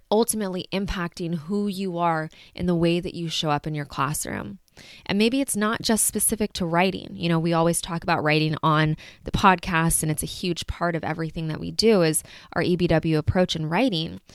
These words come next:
But maybe it's something else that you're doing in your classroom that this limiting belief that you have of yourself is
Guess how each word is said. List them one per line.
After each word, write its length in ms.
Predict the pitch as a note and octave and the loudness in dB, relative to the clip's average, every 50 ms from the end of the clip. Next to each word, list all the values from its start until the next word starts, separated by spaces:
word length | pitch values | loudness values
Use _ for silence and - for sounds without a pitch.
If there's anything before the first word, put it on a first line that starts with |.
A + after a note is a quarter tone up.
| - - - | -20 -20 -18
But 100 | - - | -12 -8
maybe 240 | A3+ A#3+ B3+ C#4 D#4 | -4 -2 0 0 0
it's 120 | D#4+ - | 0 0
something 300 | - D#4 C#4+ - D4 C4+ | -2 -2 -2 -2 -2 0
else 220 | B3 A#3 B3+ - - | 0 0 0 -2 -4
that 100 | - - | -4 -2
you're 160 | - F#3 F3 | 0 0 0
doing 280 | E3 F3 E3+ E3 E3 D#3+ | 2 2 2 2 2 2
in 120 | E3 D#3 | 0 0
your 100 | D#3+ D#3+ | -2 -4
classroom 720 | - - - F#3+ G3+ A#3+ A#3+ - - E3 D#3 D#3 E3+ F3 - - - - - _ | -6 -4 0 0 0 0 0 -4 -6 -8 -8 -8 -10 -12 -14 -18 -20 -20 -12 _
that 120 | - F#3 - | -4 0 4
this 220 | G3+ F#3+ - - | 6 6 6 6
limiting 340 | - G#3+ A3+ A#3 B3+ C4 C4 | 6 6 8 8 6 4 4
belief 260 | A#3+ A3+ G#3 G3+ - | 4 4 4 4 2
that 100 | - F#3 | 0 0
you 120 | D#3+ F#3 F3+ | 2 2 0
have 240 | E3 D#3+ D3+ D3+ | 2 2 2 2
of 120 | - E3+ E3 | 2 0 0
yourself 560 | E3 E3 E3 - - D3 D3 D3 D3+ - - - - - - _ _ _ _ _ | 0 -2 0 0 2 2 2 0 0 -4 -14 -20 -20 -20 -20 _ _ _ _ _
is 340 | - F3 E3 D#3+ D#3 D#3 - | 2 2 4 4 2 2 -2